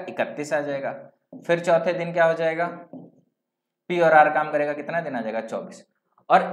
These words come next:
इसी तरीके से हमारा काम चलता हुआ चलता चला जाएगा। अच्छा देखो, हमको काम कितना कराना है? हमको काम कराना है दो सौ बीस यूनिट।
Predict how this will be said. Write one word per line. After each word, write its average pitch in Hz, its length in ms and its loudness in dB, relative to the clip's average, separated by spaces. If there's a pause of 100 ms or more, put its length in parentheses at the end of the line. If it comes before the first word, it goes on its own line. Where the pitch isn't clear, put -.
इसी 233 260 0
तरीके 214 380 2
से 214 140 -2
हमारा 175 360 0
काम 165 260 -2 (240)
चलता 143 340 4
हुआ 120 200 2
चलता 110 340 -8 (260)
चला 104 220 -6
जाएगा। 104 300 -18 (560)
अच्छा 190 180 2
देखो, 226 180 2
हमको 233 300 2
काम 220 320 2
कितना 220 300 -2
कराना 170 320 2
है? 135 100 -2
हमको 147 260 -4
काम 185 260 -2
कराना 180 280 -2
है 180 100 -6
दो 170 100 -6
सौ 180 160 -2
बीस 139 280 -6
यूनिट। 98 320 -14